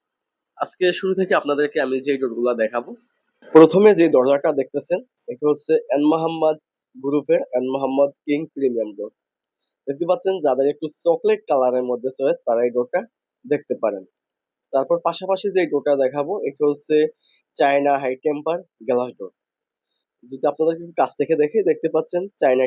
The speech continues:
টেম্পার গ্লাস ডোরও সিল থাকবে। হ্যাঁ, এই ডোরগুলোর মধ্যে অসংখ্য কালার হবে,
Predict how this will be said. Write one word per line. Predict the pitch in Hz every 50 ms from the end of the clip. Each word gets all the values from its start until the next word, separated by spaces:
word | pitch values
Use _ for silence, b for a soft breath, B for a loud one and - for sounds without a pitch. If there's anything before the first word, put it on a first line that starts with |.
| 127 -
টেম্পার | 139 127 123 131 131 135
গ্লাস | 135 139 143 147 147 135
ডোরও | - 170 196 - -
সিল | - 151 139 127 123
থাকবে। | 113 98 - - 101 110 _ _ _ _ _ _ _ _ _ _ _ _ _ _ _ _ _ -
হ্যাঁ, | 190 151 117 107
এই | 123 131
ডোরগুলোর | 139 143 139 147 151 165 165 160
মধ্যে | 165 165 165 175 156 143
অসংখ্য | - 165 165 165 185 175 156
কালার | 143 143 143 143 156
হবে, | 165 160 190